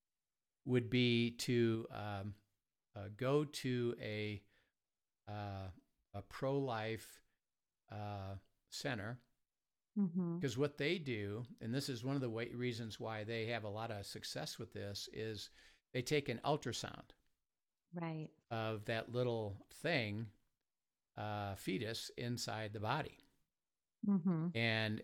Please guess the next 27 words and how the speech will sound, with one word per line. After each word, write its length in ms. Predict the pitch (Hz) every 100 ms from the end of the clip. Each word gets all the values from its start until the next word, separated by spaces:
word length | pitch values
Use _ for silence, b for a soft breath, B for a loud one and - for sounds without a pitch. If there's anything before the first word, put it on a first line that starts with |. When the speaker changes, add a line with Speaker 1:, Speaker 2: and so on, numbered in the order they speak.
| -
Speaker 1:
as 540 | 107 107 107 110 - -
women 640 | 123 123 165 110 107 113 - - - -
are, 540 | 107 110 107 104 107 - -
uh, 380 | 98 98 95 - _ _ _ _ 110
getting 400 | 123 117 107 107 - -
the 120 | 117
alternative 720 | 117 120 165 202 131 98 101 -
to 180 | 113 110
say, 220 | - 127
Well, 160 | 120 123
well, 100 | 151
before 360 | 139 135 - 220
you 140 | 202 143
get 120 | 127
an 100 | 117
abortion, 600 | 104 107 101 120 107 113 B B B _ -
would 220 | 143 139
you 140 | 135 127
come 500 | 143 135 123 117 -
and 380 | 131 107 104 107
at 160 | 127
least 280 | 156 160 -
consider 440 | 131 113 131 117 110
another 360 | 107 107 107
alternative, 540 | 101 101 131 113 98 98
adoption, 720 | 104 110 123 - 120 110 113
Speaker 2:
Mm-hmm. 480 | 202 170 185 170 165